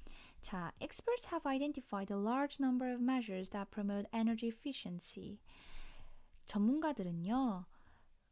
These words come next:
all number of 하면은 many랑 같은 뜻이에요. 많이 이런 건데 굉장히, 굉장히 많은 어떤 측정치,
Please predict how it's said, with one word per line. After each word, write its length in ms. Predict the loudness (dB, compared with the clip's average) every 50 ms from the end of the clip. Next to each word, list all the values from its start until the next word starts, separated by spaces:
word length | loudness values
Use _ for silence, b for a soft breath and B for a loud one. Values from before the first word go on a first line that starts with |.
| 0
all 340 | 2 2 4 4 4 6 6
number 600 | 6 6 6 6 4 4 6 6 6 4 4 4 2
of 220 | 2 2 2 0
하면은 400 | 0 -2 -2 0 0 2 2 2
many랑 500 | 2 2 0 2 2 2 2 4 4 2
같은 300 | 2 0 -4 -8 -8 -8
뜻이에요. 480 | -6 -6 -6 -8 -6 -8 -8 -8 -8 -8 -6
많이 520 | -4 -2 -2 0 2 2 2 2 4 2
이런 260 | 2 0 0 -2 -4
건데 460 | -4 -6 -6 -6 -4 -2 0 0 -2 -2 B B B B B B B B B B -2
굉장히, 680 | 2 6 8 8 8 8 6 4 2 0 0 -2 -4 -2
굉장히 500 | 0 2 4 6 6 6 6 6 6 6
많은 480 | 4 2 0 -2 -2 2 4 4 4
어떤 480 | 4 2 -4 -8 -8 -4 -2 -2 -2 -2 B B B B B B B B
측정치, 800 | -6 -6 -6 -4 -4 -4 -2 -2 -2 -6 -8 -6 -4 -4 -4 -4